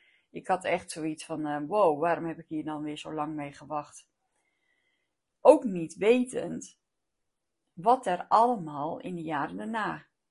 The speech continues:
eh, zou gaan gebeuren, hè? En er was zoveel belangstelling voor die muizen. En online was er zo, eh, ja, op een Facebook was al een, ehm, ja, een behoorlijk wat community ontstaan.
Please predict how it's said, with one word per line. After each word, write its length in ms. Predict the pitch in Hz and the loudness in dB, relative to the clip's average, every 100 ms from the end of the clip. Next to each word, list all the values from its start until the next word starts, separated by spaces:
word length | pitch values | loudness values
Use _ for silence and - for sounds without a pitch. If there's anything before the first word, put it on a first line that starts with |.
| _ | _
eh, 180 | - 139 | -6 -6
zou 300 | - - - | -4 -4 -4
gaan 200 | - - | -10 -14
gebeuren, 540 | - 143 135 135 151 | -14 -10 -8 -6 -4
hè? 140 | 214 320 339 _ _ _ _ _ _ | -2 -2 -4 _ _ _ _ _ _
En 520 | 175 160 165 - - _ _ _ _ _ _ _ _ - | -4 -2 -4 -8 -16 _ _ _ _ _ _ _ _ -20
er 120 | 202 | -8
was 260 | 220 220 | -6 -4
zoveel 380 | - 330 302 226 | 0 2 2 -2
belangstelling 840 | 180 208 277 277 - 151 147 185 | -2 0 0 -2 -8 -8 -6 -10
voor 360 | - 190 185 185 | -10 -6 -6 -6
die 240 | 165 175 | -10 -6
muizen. 680 | 175 226 269 180 123 156 240 _ _ _ _ _ _ _ _ _ _ - _ _ _ _ _ _ | -4 0 0 -2 -6 -10 -12 _ _ _ _ _ _ _ _ _ _ -20 _ _ _ _ _ _
En 320 | - 208 196 - | -6 -4 -4 0
online 520 | 233 269 226 175 175 | 4 4 4 0 0
was 260 | 175 185 - | -2 -4 -6
er 160 | 165 | -8
zo, 420 | 170 220 220 202 - | -4 -2 0 0 -4
eh, 440 | - 175 170 165 | -6 -4 -4 -6
ja, 340 | 180 196 196 | -4 -4 -4
op 160 | - - | -6 -10
een 80 | 160 | -12
Facebook 580 | - 190 214 180 190 196 | -8 -6 -6 -8 -10 -6
was 200 | 180 170 | -8 -4
al 240 | 160 151 | -4 -4
een, 200 | 151 151 | -6 -6
ehm, 720 | 151 151 156 165 - - - | -6 -6 -8 -10 -14 -18 -14
ja, 120 | 175 147 | -4 -2
een 120 | 151 | -2
behoorlijk 320 | 160 175 175 | -4 -4 -4
wat 160 | - - | -10 -12
community 560 | 156 175 220 214 208 | -14 -12 -12 -14 -16
ontstaan. 580 | 175 180 - 185 180 185 | -16 -16 -14 -10 -8 -8